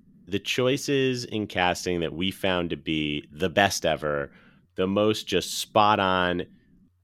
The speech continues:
Wow, like, how did they get it so right choosing this, you know, actor for this role?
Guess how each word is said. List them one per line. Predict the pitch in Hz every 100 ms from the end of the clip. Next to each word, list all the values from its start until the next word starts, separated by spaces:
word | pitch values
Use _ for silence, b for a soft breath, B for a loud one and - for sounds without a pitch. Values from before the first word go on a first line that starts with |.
| -
Wow, | 87 107 104 101 98 95 -
like, | 90 85 80 - - _ _ _ _ -
how | - 107 113 113
did | 104 98
they | 92 90
get | 78 85 82
it | -
so | - - 85 85
right | 73 76 76 -
choosing | - 82 78 76 73
this, | 71 76 - - b b b b _ _ -
you | 90
know, | 78 76 90
actor | 82 80 - 82 76
for | - 87
this | 78 73 -
role? | 67 - -